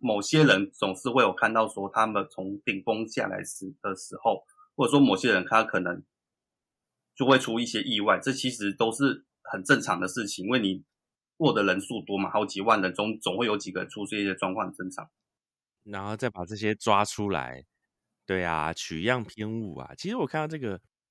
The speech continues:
Speaker 2: 的时候就觉得说，<laughs> 他列一堆例子出来真的很好笑，但问题是大家都清楚知道，也不用，我觉得应该只有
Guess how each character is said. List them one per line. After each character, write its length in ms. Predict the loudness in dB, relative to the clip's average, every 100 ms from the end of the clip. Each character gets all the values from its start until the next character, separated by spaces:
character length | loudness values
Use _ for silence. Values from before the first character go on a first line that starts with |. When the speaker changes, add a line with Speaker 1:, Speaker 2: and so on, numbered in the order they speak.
| _ _
Speaker 2:
的 80 | -8
时 160 | -4 -4
候 100 | -2
就 160 | -4
觉 160 | -6 -8
得 60 |
说， 120 | -6 -6
<laughs> 1120 | -2 -4 0 -2 -2 -12 -12 -6 -6 -6 -4
他 120 | 0 2
列 240 | 4 2
一 40 |
堆 160 | 4 2
例 140 | 2
子 100 | -4
出 100 | -4
来 160 | 0 0
真 140 | 0
的 60 | -4
很 100 | -4
好 160 | -6 -8
笑， 260 | -6 -6 -8 _ -8
但 140 | -4
问 100 | -2
题 100 | -4
是 300 | -4 -4 -6 _ _ _ _ _ _
大 140 | -4 -2
家 100 | -2
都 100 | -4
清 240 | -6 -8
楚 140 | -10
知 160 | -12 -8
道， 340 | -6 -6 -8 -16 _ _
也 100 | -16
不 100 | -6
用， 160 | -6 -6
我 100 | -10
觉 120 | -10
得 160 | -12 -12
应 80 | -12
该 140 | -14
只 100 | -12
有 160 | -14